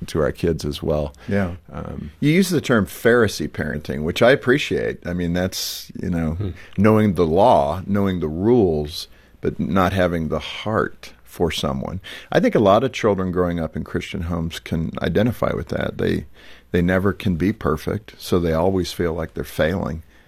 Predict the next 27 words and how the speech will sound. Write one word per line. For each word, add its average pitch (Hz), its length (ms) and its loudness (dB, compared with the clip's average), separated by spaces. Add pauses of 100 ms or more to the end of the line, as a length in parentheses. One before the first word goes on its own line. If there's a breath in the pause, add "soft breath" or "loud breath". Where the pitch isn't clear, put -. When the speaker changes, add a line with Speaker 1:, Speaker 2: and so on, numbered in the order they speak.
(160 soft breath)
Speaker 2:
at 87 120 4
something. 90 580 -2
They 101 100 0
may 98 160 2
do, 95 240 2
be 95 200 0
doing 87 320 2
well 90 520 0 (400 soft breath)
in 78 160 0
other 98 260 2
things, 73 440 -4
but 78 280 -2 (540 soft breath)
if 85 160 -4
they're 90 100 0
not 87 220 0
pleasing 95 560 0
their 82 100 -2
parents 85 540 -4
with - 100 -4
certain - 320 -2
behavior, 82 640 -2 (240)
bam, 82 580 -4
they 80 160 -4
can 80 320 -4 (640 loud breath)
get - 160 4
the - 80 -4
hammer. 95 560 0